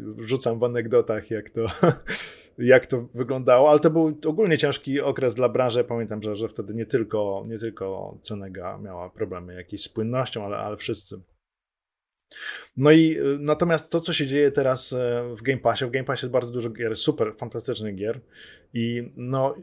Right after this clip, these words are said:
rzeczywiście jest wielka szkoda, że tak mało ma polską wersję.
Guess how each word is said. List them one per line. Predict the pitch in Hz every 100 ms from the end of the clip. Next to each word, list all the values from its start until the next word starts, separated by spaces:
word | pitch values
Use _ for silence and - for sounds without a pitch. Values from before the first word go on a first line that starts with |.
| -
rzeczywiście | 135 151 170 156
jest | 123
wielka | 160 156
szkoda, | 139 147 127
że | 120 123 120 117
tak | 123 -
mało | 123 117 113 107 110
ma | 107
polską | 98 117 104 113
wersję. | 101 98 - 113 120 143